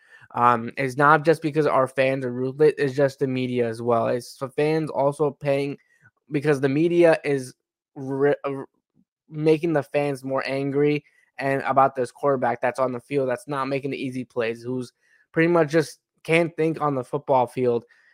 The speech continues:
And obviously, Zach Wilson will get an opportunity somewhere else. I don't know, as a starter or a backup, but I've, this was worse than Sam Darnold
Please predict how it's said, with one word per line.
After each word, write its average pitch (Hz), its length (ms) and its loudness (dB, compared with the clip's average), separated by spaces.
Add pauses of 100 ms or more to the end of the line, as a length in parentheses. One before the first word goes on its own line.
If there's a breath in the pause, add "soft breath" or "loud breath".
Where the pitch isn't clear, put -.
(100)
And 131 400 0 (140)
obviously, 170 360 6
Zach 147 260 2
Wilson 143 320 -2
will 135 100 -4
get 135 200 4
an 131 100 -2
opportunity 127 440 -6
somewhere 117 320 -4
else. 127 280 -2 (140)
I 127 100 0
don't 127 80 -2
know, 131 120 -4
as 123 180 -2
a 117 80 -8
starter 131 360 -6
or 147 180 2
a 123 40 -2
backup, 127 480 0 (420 soft breath)
but 135 280 2 (120)
I've, 147 220 6 (180)
this 156 220 -6
was 175 140 -4
worse 156 300 2
than 143 120 -8
Sam 131 320 -6
Darnold 123 400 -4